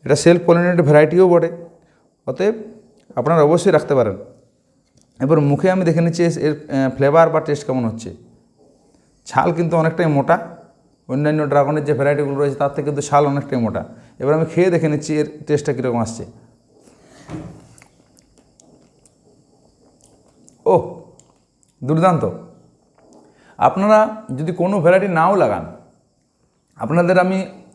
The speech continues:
অবশ্যই, আহ, মানে রেকমেন্ড করতে পারি আপনারা একটা পালোরা অবশ্যই লাগান। এত মিষ্টি ভ্যারাইটি আপনার বাগানে তো অবশ্যই রাখা উচিত, এবং এটা সেলফ পলিনেটেড, আপনাকে অন্য আর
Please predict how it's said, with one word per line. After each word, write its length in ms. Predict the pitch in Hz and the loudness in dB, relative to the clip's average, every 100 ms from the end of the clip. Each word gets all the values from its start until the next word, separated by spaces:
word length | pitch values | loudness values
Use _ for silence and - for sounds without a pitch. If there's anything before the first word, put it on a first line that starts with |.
| _ _ | _ _
অবশ্যই, 380 | 143 208 233 254 | 2 4 4 0
আহ, 640 | 226 - - 160 165 165 | -4 -14 -16 -8 -4 -2
মানে 160 | 160 160 | -2 0
রেকমেন্ড 400 | 160 165 175 165 | 0 0 -2 -2
করতে 220 | 170 170 | -4 -2
পারি 220 | 160 175 | 0 2
আপনারা 240 | 190 175 165 | 2 0 -2
একটা 120 | 165 | -4
পালোরা 440 | - 151 165 185 | 0 2 4 2
অবশ্যই 360 | 165 160 170 190 | 2 0 0 0
লাগান। 280 | 139 92 82 - - _ _ _ _ _ | 0 -2 -8 -14 -20 _ _ _ _ _
এত 260 | 160 175 - | -2 0 4
মিষ্টি 400 | 277 269 226 226 | 4 2 0 2
ভ্যারাইটি 560 | 165 151 143 185 233 - - _ | 2 4 2 -4 -10 -14 -20 _
আপনার 240 | 139 170 196 | -4 -2 0
বাগানে 320 | 175 185 196 | 0 0 0
তো 80 | 185 180 | 2 4
অবশ্যই 280 | 196 190 | 4 4
রাখা 220 | 156 131 - | 2 2 0
উচিত, 220 | 101 101 - - _ _ - | -2 -10 -14 -20 _ _ -4
এবং 280 | 143 196 247 - - - | 0 2 2 -2 -14 -8
এটা 160 | - | -4
সেলফ 320 | - 214 247 240 | 0 4 4 4
পলিনেটেড, 440 | 202 180 170 160 | 2 2 0 0
আপনাকে 320 | 170 175 190 190 | 0 0 -2 0
অন্য 260 | 185 190 | 0 0
আর 180 | 208 | 2